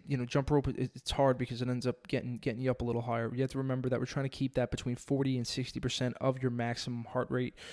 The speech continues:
which should be in that one seventy-five, twenty eighty-five, um, you know, kinda, kinda phase there. So, you know,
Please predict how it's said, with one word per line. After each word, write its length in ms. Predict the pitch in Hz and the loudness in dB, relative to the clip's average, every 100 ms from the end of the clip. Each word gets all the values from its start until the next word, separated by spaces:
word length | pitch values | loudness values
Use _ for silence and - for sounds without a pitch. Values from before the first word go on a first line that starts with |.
| - - | -14 8
which 140 | 185 - | 8 8
should 240 | - 208 | 4 4
be 140 | 196 | 4
in 80 | 170 | 4
that 180 | 151 123 | 4 4
one 480 | 127 135 127 127 123 | 2 2 2 0 -4
seventy-five, 640 | - 127 123 120 127 117 | -2 0 0 -4 -2 -4
twenty 300 | - 117 113 | -4 -4 -2
eighty-five, 640 | 113 117 123 117 117 - - - - - - _ - | -4 -4 -2 -2 -2 -6 -18 -18 -18 -18 -20 _ -8
um, 560 | 110 113 117 - - - _ _ - | -6 -4 -8 -10 -12 -16 _ _ -6
you 100 | 127 | -4
know, 120 | 110 | -4
kinda, 440 | - 127 117 113 - _ _ _ - | -4 -4 -2 -4 -8 _ _ _ -6
kinda 160 | 120 110 | -6 -2
phase 300 | 110 107 - | -4 -4 -6
there. 200 | - - _ - - - | -10 -12 _ -20 -20 -18
So, 460 | - - - - - - - - - _ _ _ _ | -12 -10 -8 -10 -14 -20 -20 -20 -20 _ _ _ _
you 100 | 151 | 0
know, 140 | 131 | 0